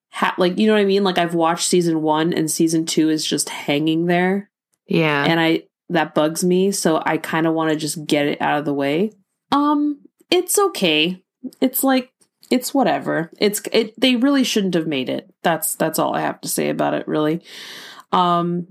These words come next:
Speaker 1: and then I've been, like, watching T V, catching up on, like, Daily Show stuff, 'cause that's the only way I keep up with American politics nowadays. <laughs> Uh, it's terrible. I really should, like,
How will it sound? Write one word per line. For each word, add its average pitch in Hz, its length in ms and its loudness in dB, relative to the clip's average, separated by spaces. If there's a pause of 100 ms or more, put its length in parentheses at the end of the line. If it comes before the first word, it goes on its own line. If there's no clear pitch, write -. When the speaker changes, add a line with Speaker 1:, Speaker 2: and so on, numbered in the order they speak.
(360)
Speaker 1:
and 196 220 2
then 185 520 2
I've 170 300 0
been, 175 180 0
like, 156 320 -2 (400)
watching 202 440 2
T 180 260 0
V, 202 340 2
catching 175 420 0
up 165 200 0
on, 156 220 0
like, 143 300 -4 (240)
Daily 196 360 4
Show 190 300 0
stuff, 185 320 0
'cause - 80 -4
that's 160 220 0
the - 60 2
only 156 280 2
way 156 160 4
I 147 80 2
keep 156 260 0
up 151 160 -2
with 147 140 -2
American 143 400 0
politics 180 580 0
nowadays. 170 960 0
<laughs> - 60 -20 (1500)
Uh, 151 320 2
it's 151 100 -4
terrible. 139 480 2
I 151 80 0
really 147 300 2
should, - 340 -2
like, 143 200 0